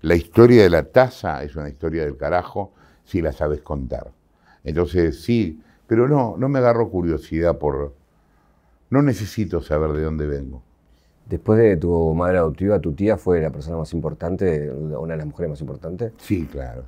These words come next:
Speaker 1: sí, mi, mi, Nérida fue mi, mi segunda mamá. Eh, yo viví con ella en este edificio, eh, hasta los noventa y cuatro. No se moría nunca Nérida, era una cosa terrible. No, yo la quise mucho, fue,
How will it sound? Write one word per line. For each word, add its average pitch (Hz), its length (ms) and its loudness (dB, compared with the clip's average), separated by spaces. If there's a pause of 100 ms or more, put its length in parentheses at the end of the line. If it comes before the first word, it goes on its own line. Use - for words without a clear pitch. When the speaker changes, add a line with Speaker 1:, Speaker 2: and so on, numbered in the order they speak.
Speaker 1:
sí, 82 140 -4
mi, 73 180 -6
mi, 73 420 -10
Nérida 95 380 0
fue 82 240 -6
mi, 65 380 -8
mi 69 160 -14
segunda 73 420 -4
mamá. 73 340 -6 (760)
Eh, 65 760 -6
yo 73 140 0
viví 101 240 2
con 92 200 -2
ella 101 280 -2
en 85 100 -6
este 87 200 -4
edificio, 78 680 -6 (580)
eh, 67 680 -6 (560)
hasta 78 280 -4
los 71 200 -4
noventa 73 560 -4
y 73 80 -4
cuatro. 71 580 2 (500)
No 82 100 -4
se 78 120 -4
moría 76 320 2
nunca 80 360 0
Nérida, 67 340 -4
era 82 160 2
una 64 180 -6
cosa 76 280 -6
terrible. 71 600 -6 (760)
No, 87 200 2
yo 95 120 2
la 87 100 4
quise 78 280 -8
mucho, 78 400 -6
fue, 73 440 -6